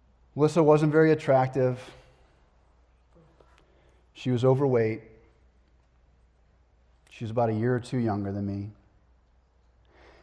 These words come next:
And often there was a friend of mine that I rode the bus with, that he would make fun of her constantly and say these awful things to her. Sometimes Melissa would fight back.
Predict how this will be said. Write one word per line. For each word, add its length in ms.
And 220
often 400
there 120
was 120
a 40
friend 340
of 40
mine 260
that 100
I 20
rode 220
the 80
bus 340
with, 260
that 160
he 140
would 160
make 320
fun 280
of 140
her 220
constantly 800
and 140
say 440
these 220
awful 420
things 400
to 100
her. 240
Sometimes 640
Melissa 400
would 180
fight 300
back. 420